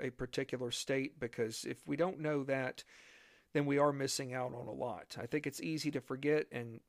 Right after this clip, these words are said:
even easy to take for granted just how many states border a particular state, uh, because you never know,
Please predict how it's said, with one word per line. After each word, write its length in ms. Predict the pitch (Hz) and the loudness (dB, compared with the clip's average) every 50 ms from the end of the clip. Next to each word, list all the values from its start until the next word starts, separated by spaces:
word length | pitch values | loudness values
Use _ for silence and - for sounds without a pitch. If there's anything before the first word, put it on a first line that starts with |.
| _ _ _ _ _ | _ _ _ _ _
even 340 | - 143 147 151 156 156 - - | -4 -2 -2 -2 -2 -4 -6 -8
easy 380 | 156 156 156 156 143 147 147 147 | -8 -6 -6 -4 -2 -2 -2 -4
to 80 | 135 | -4
take 260 | 131 - 147 143 147 | -4 -4 -2 -2 -2
for 80 | - 139 | -4 -6
granted 460 | 131 131 143 147 151 147 135 120 123 - - - - - - - _ _ - | -4 -2 -2 0 0 0 0 -2 -4 -8 -16 -20 -20 -20 -20 -20 _ _ -4
just 240 | - 151 135 - - | 0 0 0 2 2
how 100 | 147 147 | 0 0
many 160 | 143 139 135 | 2 0 -2
states 680 | - - - 147 143 147 151 - - - - - - - _ _ _ _ _ - | -2 0 0 2 2 2 0 -2 -2 -2 -2 -2 -4 -6 _ _ _ _ _ -8
border 560 | 139 127 143 160 180 160 131 117 123 123 117 - _ _ _ _ - | 0 4 6 8 8 8 6 2 -2 -4 -8 -12 _ _ _ _ -2
a 100 | 135 127 | -2 -2
particular 600 | - - 127 - - 139 131 - 127 117 117 117 | -2 -4 -4 -2 -2 -2 0 -2 -2 -2 -4 -4
state, 580 | - - - 127 113 107 - - - - - - _ _ _ _ _ - | -6 -6 -4 -4 -4 -4 -6 -12 -14 -16 -16 -16 _ _ _ _ _ -4
uh, 220 | - 120 104 101 110 110 - - - _ _ - - - 156 | -2 -2 -2 -2 -4 -6 -12 -20 -20 _ _ -20 -20 -12 -8
because 260 | 151 120 - 131 117 | -6 -4 -2 -2 -2
you 80 | 131 139 | -2 0
never 240 | 139 139 139 147 | 0 0 2 2
know, 300 | 143 139 143 139 139 143 | 2 2 4 4 4 2